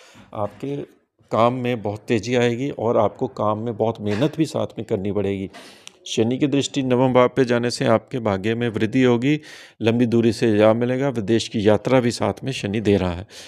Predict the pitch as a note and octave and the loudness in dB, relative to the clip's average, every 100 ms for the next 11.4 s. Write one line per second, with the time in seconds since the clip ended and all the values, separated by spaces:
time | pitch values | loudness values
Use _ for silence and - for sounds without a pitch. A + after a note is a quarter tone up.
0 | - - C3 C#3 C3+ C3 B2 - C#3 A2+ | -20 -4 0 0 0 0 -2 -4 -2 0
1 | G#2 B2 A#2 A#2+ B2 C3 A#2 B2 B2+ B2+ | 0 0 0 0 0 -2 2 0 0 -2
2 | C#3 A#2+ G#2+ G2+ B2 - A2+ - G#2+ - | -4 -4 -4 -4 -6 -6 -6 -2 -4 -2
3 | A2 C3 A#2+ A#2 - G#2+ - - A#2+ G#2 | -4 -2 -4 -2 0 -2 -4 -4 -2 0
4 | - A2+ - B2 - G#2+ G#2 G2+ - C3 | 0 -2 0 -2 -2 -4 -2 -4 -6 -2
5 | C3 A#2 B2 A#2+ A#2+ A#2+ B2 C3 - - | 0 2 2 2 2 2 -2 -6 -14 -18
6 | - - C3+ A#2+ - A#2 A#2+ A#2+ A#2+ B2 | -18 -4 -2 0 4 4 4 0 -4 -4
7 | B2+ C#3 - A#2+ A2 G2+ F#2 G2+ A#2 A2+ | -4 -6 -2 2 2 2 0 -4 -4 -4
8 | A#2+ A2+ G2 - F#2+ G#2+ A2+ G#2+ G2+ G2+ | -2 -2 -2 -4 -2 -2 0 0 0 0
9 | G2 G2+ G2+ G2+ A#2+ G2 F#2+ G2 A#2+ - | -2 -2 -2 -2 -4 -4 -6 -6 -8 -8
10 | A#2 B2 A2 G#2+ A2+ A#2 G2+ F#2 - A2+ | -8 -8 -8 -6 -6 -4 -4 -6 -6 -4
11 | A2 G2 G#2 C#3 | -4 -2 -2 -4